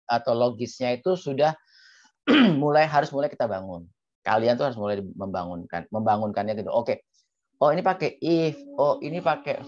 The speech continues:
for atau pakai while. Karena semester dua nanti kalian akan belajar dasar pemrograman. Semester tiga kalian akan belajar namanya microcontroller. Semester empat sistem kendali.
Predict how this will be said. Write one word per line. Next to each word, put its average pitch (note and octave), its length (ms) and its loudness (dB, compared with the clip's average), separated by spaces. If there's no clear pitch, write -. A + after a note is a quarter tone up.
for E3+ 240 4
atau C#3+ 320 -2
pakai C3 320 -4
while. A#2+ 440 0
Karena D#3 360 -4
semester D3 400 -2
dua C#3 240 2
nanti C#3 400 -2
kalian D3+ 320 -2
akan D3+ 200 -8
belajar B2+ 200 -6
dasar A#2+ 240 -6
pemrograman. G#2+ 800 -2
Semester B2 480 -4
tiga B2+ 640 2
kalian C3 320 2
akan A#2+ 380 -4
belajar G#2 340 0
namanya A2 320 -4
microcontroller. G#2 1040 -2
Semester A#2 500 -6
empat A#2+ 560 2
sistem A#2 380 -6
kendali. G2+ 760 -2